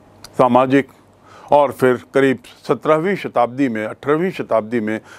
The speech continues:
राजनैतिक मामले में भी इसका उपयोग किया जाने लगा। बुद्धम संघम शरणामि, ये आपने पढ़ा है,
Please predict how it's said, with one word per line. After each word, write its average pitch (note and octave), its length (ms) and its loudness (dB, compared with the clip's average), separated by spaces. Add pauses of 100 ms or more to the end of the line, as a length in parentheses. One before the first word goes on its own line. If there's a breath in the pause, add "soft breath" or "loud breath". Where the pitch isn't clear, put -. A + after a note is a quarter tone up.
(120)
राजनैतिक B2 800 0 (100)
मामले A2+ 400 -2
में G2 180 -10
भी G#3 240 -2 (400 soft breath)
इसका B2 260 -2
उपयोग A#2+ 560 -2
किया F#2+ 200 0
जाने E2+ 280 -8
लगा। G1+ 340 -12 (2500 loud breath)
बुद्धम G3+ 640 4
संघम F3+ 580 -2
शरणामि, A#2 760 -2 (1000 soft breath)
ये D3+ 180 2
आपने B2 420 -2
पढ़ा G2 320 -8
है, - 220 -16